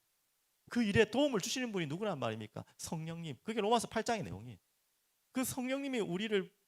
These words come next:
끝까지 지키시고 도와주실 거기 때문에 불가능한 이 성화의 과정과 영화의 과정까지 다 이끄실 거죠. 그게 선을 이루겠다는 이야기인데, 이십구 절, 삼십 절 다시 말씀드리면,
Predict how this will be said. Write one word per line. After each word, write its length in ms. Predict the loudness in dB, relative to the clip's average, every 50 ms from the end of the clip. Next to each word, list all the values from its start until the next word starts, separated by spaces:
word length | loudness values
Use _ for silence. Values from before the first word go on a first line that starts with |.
| _ _ _ _ _
끝까지 600 | -6 -6 -6 _ _ _ -2 0 0 2 0 -2
지키시고 560 | -4 -6 -4 -4 -2 -2 -2 -2 -2 -2 -2
도와주실 480 | 2 4 6 6 6 4 2 -2 -4 -4
거기 200 | -4 -6 -6 -4
때문에 640 | -4 -4 -4 -4 -4 -2 0 0 2 2 0 0 -4 -10 -18 -20 _ _ _
불가능한 680 | -2 0 0 6 8 10 10 10 8 6 4 4 4 2
이 140 | 0 -2 -2
성화의 420 | -2 -4 -2 0 0 0 0 0
과정과 500 | -2 -4 -4 -4 -6 -4 -2 -2 -2 -2
영화의 320 | -2 -2 -2 -2 -2 -2 -2
과정까지 460 | -4 -4 -4 -4 -6 -6 -6 -4 0
다 140 | 2 2 2
이끄실 380 | 2 -2 -2 -2 -2 -2 -4
거죠. 300 | -6 -8 -10 -12 -14 -16 -14 -12
그게 160 | -10 -8 -6
선을 280 | -4 -2 0 0 2 2
이루겠다는 540 | 2 2 2 0 0 0 -2 -2 -2 -4 -6 -10 _ _ _ _ _ _ _ _ _
이야기인데, 600 | 0 2 2 2 2 2 0 0 0 -2 -2 -4 -6 _ _ _ _ _ _ _ _ _ _ _ _ _ _ _ _ -12 -8
이십구 260 | -6 -6 -4 -2 0 0
절, 80 | 0
삼십 240 | 0 -2 -4 -4 -4
절 100 | -4 0
다시 240 | 2 2 2 2 2
말씀드리면, 520 | 0 0 0 -4 -6 -6 -6 -6 -6 -8